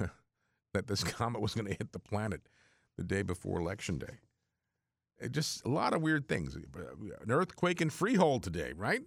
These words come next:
They said a three point one, uh, magnitude earthquake in, in Freehold today. What's, I mean, what, what a year this has been,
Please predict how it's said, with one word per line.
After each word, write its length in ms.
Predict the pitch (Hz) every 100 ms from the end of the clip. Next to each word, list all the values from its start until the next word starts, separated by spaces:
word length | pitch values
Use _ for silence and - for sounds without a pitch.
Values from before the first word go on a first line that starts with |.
| - -
They 140 | 139
said 260 | - - 165
a 40 |
three 300 | - - 180
point 380 | - 165 165 135
one, 320 | 131 160 151 - - - - - _ _
uh, 420 | 98 101 98 92 92
magnitude 640 | - 117 147 151 143 151 -
earthquake 580 | 131 165 - 147 151 117
in, 160 | 101
in 320 | - 101 98
Freehold 560 | 95 - 170 175 208 208
today. 380 | 175 175 196 226 _ _ _ _ _ _ _ _ _ -
What's, 260 | 107 220 - 117
I 40 |
mean, 160 | 135 139
what, 140 | 254 -
what 260 | 117 139
a 80 | 302
year 280 | 120 127 285
this 220 | 233 107
has 160 | 87 80
been, 300 | 73 73